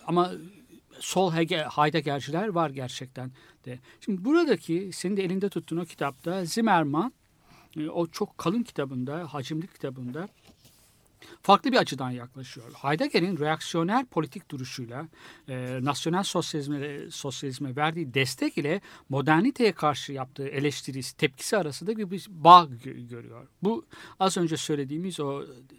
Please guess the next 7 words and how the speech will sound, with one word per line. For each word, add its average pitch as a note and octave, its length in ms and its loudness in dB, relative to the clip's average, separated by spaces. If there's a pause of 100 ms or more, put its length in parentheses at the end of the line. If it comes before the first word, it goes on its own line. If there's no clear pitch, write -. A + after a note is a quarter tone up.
(240)
teknoloji D#3 480 2
eleştirisine D3 560 -2
soldan C#3+ 400 2
yaklaşan D#3+ 640 0
ve C#3+ 120 -2
kabul D3+ 340 -4
edenlerden C#3 600 -2